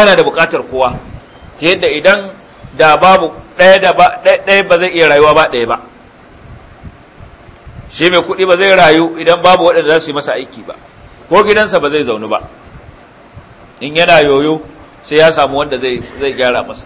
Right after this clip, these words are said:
In masansa ta cika, sai ya samu masu kwashe masa. Saboda haka komai nashi ya lalace, sai ya nemo masu wannan aikin. Su kuma suna buƙatar abin da yake da shi. Ko haka kowa na buƙatar kowa.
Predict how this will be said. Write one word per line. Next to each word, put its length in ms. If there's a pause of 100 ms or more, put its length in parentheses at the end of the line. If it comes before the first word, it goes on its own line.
In 120
masansa 420
ta 120
cika, 220
sai 120
ya 100
samu 220
masu 180
kwashe 320
masa. 180 (2000)
Saboda 260
haka 180
komai 520
nashi 340
ya 80
lalace, 440
sai 120
ya 120
nemo 280
masu 280
wannan 420
aikin. 360 (1000)
Su 180
kuma 180
suna 260
buƙatar 440
abin 280
da 80
yake 240
da 80
shi. 180 (600)
Ko 80
haka 200
kowa 240
na 120
buƙatar 480
kowa. 280